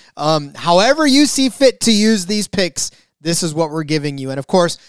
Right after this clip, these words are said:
for Underdog, they give you the finishing position, and you choose whether or not you think that driver will finish higher than or lower than this. Uh, obviously, it's, it's up to five picks, right, that'll multiply yourself out,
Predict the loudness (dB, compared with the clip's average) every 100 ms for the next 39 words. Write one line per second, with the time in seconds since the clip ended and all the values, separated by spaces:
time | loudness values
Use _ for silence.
0 | _ _ 0 2 2 0 2 2 2 2
1 | -2 -8 _ -4 -4 2 2 2 4 6
2 | 4 4 -2 0 -2 0 -2 -2 -2 0
3 | 0 -2 -4 -8 _ _ -4 0 0 0
4 | 0 2 2 0 -2 0 0 2 0 0
5 | -4 -2 -4 -2 -4 -6 -4 -4 -4 -4
6 | -6 -6 -10 -6 -2 4 4 4 2 0
7 | 2 4 4 4 4 4 2 2 0 -4
8 | -12 _ _ 0 2 2 -2 -8 _ -12
9 | -10 -2 0 0 -2 -2 0 -2 -4 -10
10 | -10 -4 -4 -4 -2 0 0 -2 0 -2
11 | 0 0 0 0 0 0 2 0 0 -2
12 | 0 0 -2 -2 -2 -2 -2 -2 -2